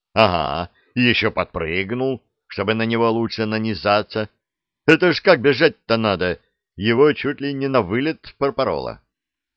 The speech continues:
Оба преследователя осмотрелись по сторонам. Тихо. Не трещали ветви кустов, не шуршала трава,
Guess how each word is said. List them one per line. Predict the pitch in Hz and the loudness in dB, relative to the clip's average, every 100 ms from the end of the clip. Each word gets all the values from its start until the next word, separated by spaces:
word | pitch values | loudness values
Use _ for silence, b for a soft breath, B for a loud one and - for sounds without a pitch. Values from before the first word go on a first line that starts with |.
| _ _ _ _ _ _ _ - | _ _ _ _ _ _ _ 4
Оба | 127 170 175 | 4 6 4
преследователя | 165 156 - 131 147 139 147 117 139 139 | 2 -2 -2 0 2 2 -2 0 0 0
осмотрелись | 117 104 - 107 - 104 110 117 - - | -2 -6 -4 -6 -4 -2 -2 -4 -10 -8
по | 110 | -8
сторонам. | - 104 98 78 71 65 - _ _ _ _ _ _ | -6 -2 -2 -2 -6 -8 -18 _ _ _ _ _ _
Тихо. | - 87 73 73 76 71 _ _ _ _ _ _ _ _ | -14 -10 -8 -6 -8 -8 _ _ _ _ _ _ _ _
Не | 107 | -2
трещали | 104 107 101 117 120 107 | 2 0 0 2 2 2
ветви | 101 98 90 | 0 -2 -4
кустов, | 85 87 - - 107 110 - _ _ _ _ _ | -8 -10 -10 -2 -2 -2 -10 _ _ _ _ _
не | 95 | -4
шуршала | 104 110 98 - 110 123 123 | -2 -2 -4 -2 2 4 2
трава, | - 107 107 95 90 85 | 0 0 0 2 2 0